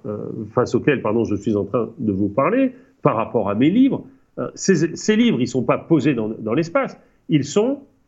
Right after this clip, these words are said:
à portée de ma main, c'est-à-dire pris dans une espèce de structure, de maillage d'usage.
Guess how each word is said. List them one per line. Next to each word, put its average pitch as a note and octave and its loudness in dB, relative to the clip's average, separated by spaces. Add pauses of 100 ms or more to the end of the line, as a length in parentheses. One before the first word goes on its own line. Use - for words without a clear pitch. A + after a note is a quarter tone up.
(520)
à C#3+ 2
portée A3 0
de F#3 0
ma C3+ 2
main, F#3+ -2
c'est-à-dire F3 -4 (340)
pris C4 2
dans A#3+ 2
une C3+ 0
espèce D3 -2
de A#2 0
structure, F#3 -2 (320)
de B2+ 6
maillage C3+ 0
d'usage. G#2 -10